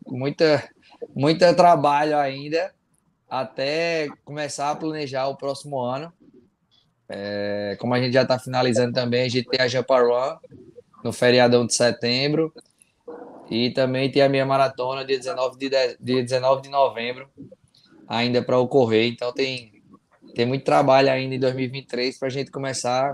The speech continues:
planejar dois mil e vinte e quatro, mas já adiantando que a gente pensa em lançar as inscrições da maratona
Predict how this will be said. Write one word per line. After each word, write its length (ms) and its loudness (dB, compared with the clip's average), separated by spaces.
planejar 640 0
dois 220 -2
mil 140 -6
e 60 -4
vinte 220 -8
e 40 -20
quatro, 680 4
mas 320 6
já 140 6
adiantando 560 0
que 80 -2
a 60 -2
gente 220 -10
pensa 560 -8
em 100 -8
lançar 300 -8
as 100 -6
inscrições 600 -8
da 100 -4
maratona 720 -6